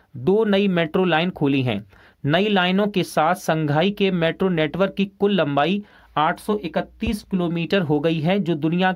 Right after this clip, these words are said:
में सबसे लंबी है। अगला क्वेश्चन देखते हैं, उत्तर प्रदेश के झांसी रेलवे स्टेशन का नाम बदलकर क्या किया गया है? तो देखिए दोस्तों, झांसी रेलवे स्टेशन का नाम बदलकर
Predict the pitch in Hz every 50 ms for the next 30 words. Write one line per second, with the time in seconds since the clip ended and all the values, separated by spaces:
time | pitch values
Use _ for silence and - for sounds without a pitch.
0 | - - 170 160 165 135 98 - _ _ _ _ _ - - 180 175 - - -
1 | - 214 208 185 147 131 135 143 160 151 139 156 156 156 156 - _ _ _ _
2 | _ _ _ _ - - _ _ - _ _ _ _ _ _ _ _ _ _ _
3 | _ _ - _ _ _ _ - 139 - 156 156 151 170 156 - 175 160 165 156
4 | - 175 165 175 180 196 202 _ - - - _ _ _ _ _ _ _ - 185
5 | 185 - _ 240 233 220 214 226 196 214 208 208 - 233 220 156 - 151 156 165
6 | 165 - 226 208 175 175 175 170 185 190 - - 196 175 - 190 180 185 185 180
7 | 160 156 156 175 185 175 160 151 143 143 139 - 190 190 - - 175 165 170 170
8 | - 175 156 135 120 120 120 113 104 113 113 - - 147 160 156 - 165 170 170
9 | - - 202 196 143 139 139 135 143 - 196 175 160 156 160 156 170 175 175 -
10 | 180 170 - 170 160 175 160 151 156 175 175 160 151 143 135 139 - 160 175 208